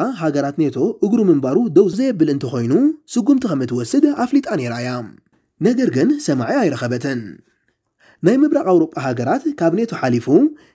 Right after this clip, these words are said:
ናይ ኣሜሪካ ሰራዊት መወንጨፊ ኮይኑሎ። ቱርክ እውን ከይተረፈት ልዕሊ ሓምሳ ናይ ኣሜሪካ ናይ ኒክሌር ሚሳይላት ተተኺልዋ ትርከብ። ናይ ቅድም ናይ ሩስያ ኣካል ዝነበረት ፖላንድ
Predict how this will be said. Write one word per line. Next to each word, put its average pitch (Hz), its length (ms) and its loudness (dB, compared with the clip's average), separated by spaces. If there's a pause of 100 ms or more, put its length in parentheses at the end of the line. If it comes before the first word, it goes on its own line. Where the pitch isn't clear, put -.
(100)
ናይ 202 100 0
ኣሜሪካ 277 380 -2
ሰራዊት 240 480 2
መወንጨፊ 262 480 -2
ኮይኑሎ። 123 380 -2 (1080)
ቱርክ 320 200 6
እውን 247 180 0
ከይተረፈት 156 600 -2
ልዕሊ 151 240 0
ሓምሳ 254 260 -4 (100)
ናይ 165 140 0
ኣሜሪካ 143 440 0
ናይ 139 180 0
ኒክሌር 160 340 2
ሚሳይላት 131 520 0
ተተኺልዋ 254 520 0
ትርከብ። 123 420 -4 (1040)
ናይ 214 160 4
ቅድም 254 320 2
ናይ 185 160 4
ሩስያ 208 260 0
ኣካል 165 280 -2
ዝነበረት 127 420 -4
ፖላንድ 143 460 0